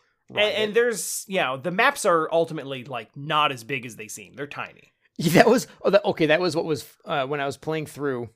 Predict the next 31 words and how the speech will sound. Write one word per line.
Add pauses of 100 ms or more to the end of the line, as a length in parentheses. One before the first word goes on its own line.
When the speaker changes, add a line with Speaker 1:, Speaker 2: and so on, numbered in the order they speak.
(100)
Speaker 2:
uh,
you
know,
I'd
played
through
Champion,
I
was
like,
"Oh,
that
was (160)
really
fast.
These
maps
are
pretty
small."
Speaker 1:
Yeah,
yeah,
Speaker 2:
And
Speaker 1:
yeah.
Speaker 2:
then (140)
it's
like,
"Oh,
is
there
another,